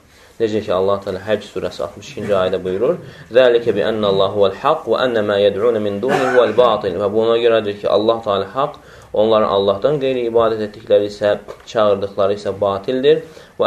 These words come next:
ənəllahu vəl ali-, aliyyul kəbir." Və Allah Teala uca və böyükdür. Fəllahu subhanahu və teala huvə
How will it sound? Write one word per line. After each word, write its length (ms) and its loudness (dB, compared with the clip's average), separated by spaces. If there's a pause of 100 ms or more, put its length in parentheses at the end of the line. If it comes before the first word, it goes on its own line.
ənəllahu 480 2
vəl 180 2
ali-, 380 -2
aliyyul 440 -2
kəbir." 360 -2
Və 80 2
Allah 400 2
Teala 460 0
uca 480 -2
və 100 -2
böyükdür. 440 -4 (760)
Fəllahu 400 2
subhanahu 400 0
və 140 0
teala 260 -2
huvə 360 4